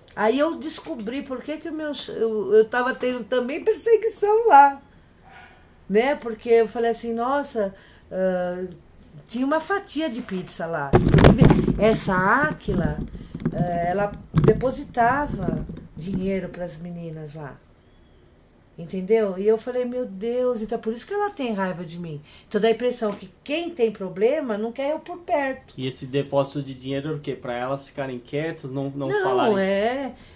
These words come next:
Speaker 1: Eu, eu lembro que o, ai, olha, é muito triste, viu, que eu tô, que eu vi. Era assim, a gente tem um, um, um laboratório de esquistossomose.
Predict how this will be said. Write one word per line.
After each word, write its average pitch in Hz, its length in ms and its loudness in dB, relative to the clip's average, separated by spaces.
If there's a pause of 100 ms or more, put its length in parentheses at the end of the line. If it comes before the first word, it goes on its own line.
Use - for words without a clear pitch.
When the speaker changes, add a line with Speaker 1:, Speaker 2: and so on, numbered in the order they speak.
(140)
Speaker 1:
Eu, 220 220 6
eu 233 160 8
lembro 233 760 2
que 202 340 -2
o, 196 220 -4
ai, 226 340 2
olha, 214 220 2
é 214 60 -4
muito 247 320 -6
triste, 190 520 -10
viu, 180 240 -12
que 190 100 -18
eu 156 40 -20
tô, 175 100 -14 (480)
que - 80 -14
eu 175 80 -12
vi. 160 300 -16 (560)
Era 196 160 0
assim, 175 480 -4
a 170 80 -10
gente 196 300 -10
tem 214 260 -2
um, 190 560 -8 (340)
um, 175 300 -10 (240)
um 175 60 -12
laboratório 175 640 -6
de 175 120 -14
esquistossomose. 160 1120 -12